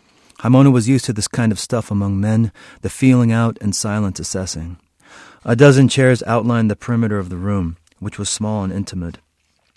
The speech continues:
On one wall hung a framed circular diagram split into six wedges, and on the adjacent wall was the same wedge diagram in Spanish.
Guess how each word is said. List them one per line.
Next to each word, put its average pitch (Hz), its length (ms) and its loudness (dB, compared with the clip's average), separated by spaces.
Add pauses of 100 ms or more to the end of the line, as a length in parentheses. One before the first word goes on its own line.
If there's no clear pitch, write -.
(160)
On 110 140 -2
one 127 200 2
wall 113 280 2
hung 113 200 -2
a 98 40 -4
framed 117 360 -2
circular 110 460 -4
diagram 104 540 -4
split 104 260 -8
into 101 160 -4
six - 280 -8
wedges, 101 480 -6 (320)
and 113 120 -2
on 113 140 2
the 110 80 0
adjacent 120 440 -2
wall 104 260 -4
was 98 120 -8
the 98 80 -8
same 117 400 -2
wedge 107 340 -6
diagram 92 540 -4
in 87 100 -4
Spanish. 92 640 -8